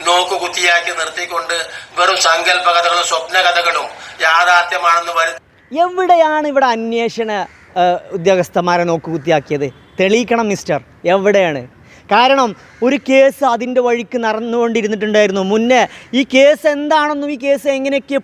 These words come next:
Speaker 2: പോയിട്ടുണ്ടായിരുന്നു, ഈ കേസ് എന്തുകൊണ്ട് നിലനിച്ചു പോയി എന്നെല്ലാം ഞാനും മുന്നേ വീഡിയോസിലൊക്കെ പറഞ്ഞിട്ടുണ്ടായിരുന്നു. എങ്ങനെ ഇത്തരത്തിൽ, ഏ, ഏ, നുണ പ്രചരിപ്പിക്കാൻ കഴിയും? കാരണം ഒരിക്കലും ഇത്തരത്തിൽ ഒരു കേസുമായി മുന്നോട്ട്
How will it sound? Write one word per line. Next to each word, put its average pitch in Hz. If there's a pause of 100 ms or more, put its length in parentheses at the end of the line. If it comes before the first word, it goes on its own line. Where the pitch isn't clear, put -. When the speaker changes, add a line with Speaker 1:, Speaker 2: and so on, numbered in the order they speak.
Speaker 2:
പോയിട്ടുണ്ടായിരുന്നു, 247
ഈ -
കേസ് 247
എന്തുകൊണ്ട് 247
നിലനിച്ചു 233
പോയി 240 (300)
എന്നെല്ലാം 262
ഞാനും 254 (240)
മുന്നേ 240 (180)
വീഡിയോസിലൊക്കെ 214
പറഞ്ഞിട്ടുണ്ടായിരുന്നു. 180 (440)
എങ്ങനെ 294 (300)
ഇത്തരത്തിൽ, 220
ഏ, 190
ഏ, - (460)
നുണ 202 (100)
പ്രചരിപ്പിക്കാൻ 175
കഴിയും? 147 (280)
കാരണം 262 (280)
ഒരിക്കലും 240 (340)
ഇത്തരത്തിൽ 285 (140)
ഒരു 269 (360)
കേസുമായി 254 (280)
മുന്നോട്ട് 233